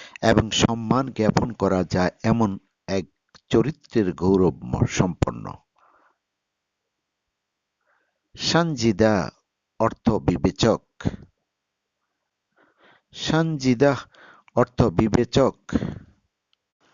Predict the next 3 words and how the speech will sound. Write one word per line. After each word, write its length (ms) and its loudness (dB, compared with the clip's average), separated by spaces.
সাগরিকা, 920 0
অর্থ 300 2
রাজকুমারী, 960 0